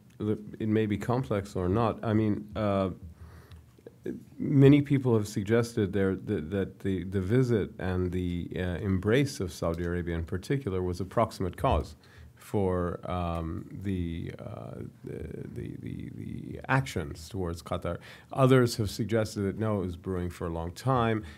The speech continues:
and that whether the, uh, whether the comments attributed to Sheikh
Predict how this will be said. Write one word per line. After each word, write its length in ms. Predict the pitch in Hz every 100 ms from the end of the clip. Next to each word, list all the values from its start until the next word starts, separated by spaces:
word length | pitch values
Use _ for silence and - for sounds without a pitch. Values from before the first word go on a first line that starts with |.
| -
and 140 | 101 104
that 100 | 87
whether 400 | 107 107 104 101
the, 360 | 95 92 87 - -
uh, 1200 | - - 67 - - - - - - - - - -
whether 420 | - 117 107 104
the 260 | 98 92 87
comments 420 | - 110 104 95 95
attributed 480 | - 127 113 90 87
to 60 |
Sheikh 180 | - 95